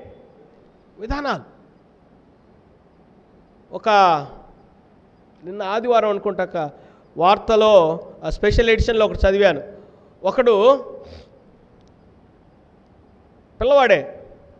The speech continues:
పోలీసు వాళ్ళు ఎంత తెలివి తక్కువ వాళ్ళో, తప్పులు చేసినా వాళ్ళు పట్టుకోలేరని చెప్పి వాడు పోలీసు వాళ్ళని ఫూల్స్ చేయడానికంటే హత్యలు చేశాడు. వాడు ఎంచుకుంది ఏంటంటే, మీరు నిన్నటి రే-, ఎడిషన్ ఉంటుంది, దాన్ని చదివితే ఈ అమ్మాయిలను తీసుకురావడం,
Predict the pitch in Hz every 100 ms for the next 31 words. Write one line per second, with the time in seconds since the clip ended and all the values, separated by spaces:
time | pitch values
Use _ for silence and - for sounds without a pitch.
0 | - _ _ _ _ _ _ _ _ 208
1 | 269 302 - 285 269 247 - 247 262 262
2 | 254 254 254 277 240 - 214 214 269 254
3 | 240 254 233 226 202 208 247 240 233 214
4 | 208 214 277 175 208 214 - - - -
5 | 190 226 233 - 247 311 302 302 294 269
6 | - 285 294 285 269 262 247 240 240 240
7 | 247 311 254 185 147 120 - - _ _
8 | _ _ _ _ _ _ _ - _ _
9 | _ _ _ 175 202 226 - 392 269 240
10 | 214 185 160 240 240 185 185 190 185 180
11 | 165 165 165 151 - 165 190 233 180 151
12 | 151 151 147 170 202 240 320 294 - -
13 | - - _ _ _ _ _ _ _ _
14 | _ _ 196 208 185 165 156 175 262 285
15 | 277 254 254 247 233 233 254